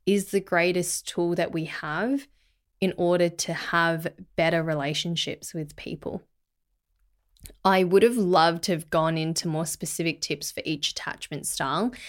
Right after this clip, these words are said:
And if something, if that's something that you're interested in and would like, then please let me know. I think for some future episodes on attachment styles, I would love to get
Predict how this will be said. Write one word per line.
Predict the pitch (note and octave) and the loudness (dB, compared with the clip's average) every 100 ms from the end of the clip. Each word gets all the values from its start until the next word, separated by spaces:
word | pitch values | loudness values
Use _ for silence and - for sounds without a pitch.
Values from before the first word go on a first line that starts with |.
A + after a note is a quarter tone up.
| - - | -18 0
And | F#3 | 0
if | F3+ | 0
something, | - G3 E3+ - F#3 F3+ F3+ - _ _ _ | 0 0 -2 -2 -2 0 -2 -6 _ _ _
if | F#3 | 2
that's | F#3 F#3+ - | 4 2 2
something | G3+ G3 F#3+ | 0 2 2
that | E3+ | 2
you're | E3+ - | 2 0
interested | E3 - E3 - D#3 | -2 -2 -6 -4 -2
in | C#3+ G3+ | 0 0
and | G3+ | 0
would | E3+ | 0
like, | D3+ D3 G#3 | 0 -2 0
then | G3+ | -2
please | G3+ F3 F3 | -2 -4 -2
let | F3+ E3 | 0 0
me | |
know. | D#3+ C#3+ D3 D3 - - | -2 -2 -2 -6 -18 2
I | F#3 | 2
think | F#3 - - A#3+ C4 - - _ _ | 2 0 2 2 2 -4 -20 _ _
for | - G3+ F#3 F3+ F3+ F3+ F3 - _ _ _ _ _ _ _ _ _ | -2 2 6 6 6 4 2 -10 _ _ _ _ _ _ _ _ _
some | - F#3+ | 0 2
future | - F#3 F3+ D#3 | 4 2 2 2
episodes | F3 F3+ F3 E3 D#3+ D#3+ - | 2 0 0 0 2 0 -4
on | F#3 F3 | -2 0
attachment | E3 D#3+ E3 E3 D#3 | 0 -2 -2 -4 -2
styles, | E3+ D#3 D#3+ | 0 0 0
I | E3 | 0
would | F3 | 0
love | D#3+ D#3 D#3 - | 0 0 0 -2
to | F3 | -6
get | D#3+ D3 D3 - _ - - | -2 -2 0 -4 _ -8 -8